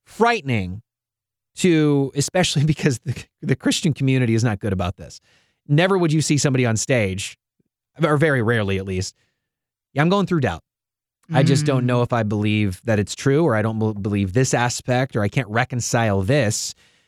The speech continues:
Speaker 1: 'cause for some reason we feel we have to have this facade. Uh, "Yeah, no, I believe everything's good, man, good. How you doing?"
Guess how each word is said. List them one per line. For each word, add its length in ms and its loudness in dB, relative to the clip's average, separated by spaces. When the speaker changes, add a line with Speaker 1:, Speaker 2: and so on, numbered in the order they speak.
Speaker 1:
'cause 120 0
for 140 0
some 300 0
reason 320 0
we 80 2
feel 260 0
we 100 2
have 100 0
to 100 -6
have 160 0
this 140 -4
facade. 380 -8
Uh, 320 2
"Yeah, 180 0
no, 260 0
I 100 0
believe 240 0
everything's 320 0
good, 440 2
man, 200 -2
good. 200 2
How 100 2
you 100 0
doing?" 240 0